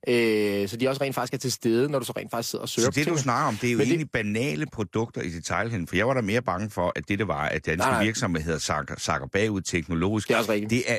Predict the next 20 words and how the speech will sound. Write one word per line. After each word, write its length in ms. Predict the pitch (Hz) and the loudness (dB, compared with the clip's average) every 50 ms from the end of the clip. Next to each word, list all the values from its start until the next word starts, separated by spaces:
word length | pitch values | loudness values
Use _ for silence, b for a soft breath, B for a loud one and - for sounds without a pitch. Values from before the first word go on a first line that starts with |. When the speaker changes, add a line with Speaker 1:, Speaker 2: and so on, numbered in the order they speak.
| - | -2
Speaker 2:
øh, 60 | - 80 - - 69 71 - - - - | -6 -8 -8 -8 -10 -12 -12 -14 -2 0
det, 120 | 147 151 | 0 2
det 100 | 170 156 | 4 4
handler 260 | 123 117 117 143 143 104 | 2 2 2 2 2 2
om, 160 | 85 82 78 | 2 0 0
det 120 | - 104 | 0 0
er, 200 | 101 95 101 87 - | 2 2 0 -2 -4
at 80 | - 98 | -4 -2
man 160 | 92 90 82 | -2 -2 -2
skal 200 | - - 95 78 | -2 -4 -4 -2
være 240 | 85 80 76 73 71 b b b b b b _ | 0 0 0 -2 -4 b b b b b b _
mere 480 | 90 92 101 110 120 135 160 175 175 147 | 2 4 4 6 6 4 4 2 2 0
til 240 | - - - 107 - | -2 -4 -4 -4 -4
stede 500 | - - 95 90 92 98 107 127 135 123 | -2 0 0 2 2 2 2 2 0 0
i 120 | - 101 | 0 -4
det 260 | 82 - 110 101 - - | -2 -2 -4 -4 -2 -2
digitale 680 | 113 87 98 87 - - 104 110 85 82 110 87 - | -2 -2 -2 -6 -4 -2 0 0 0 -2 -2 -2 -2
univers, 600 | 82 80 82 80 67 78 76 78 90 - - - - _ _ _ _ _ _ _ _ - | -2 0 0 0 0 0 0 0 0 -2 -6 -8 -10 _ _ _ _ _ _ _ _ -4
man 220 | 80 82 82 76 65 | -2 -2 -2 -2 0
er, 180 | 73 71 73 | 0 0 0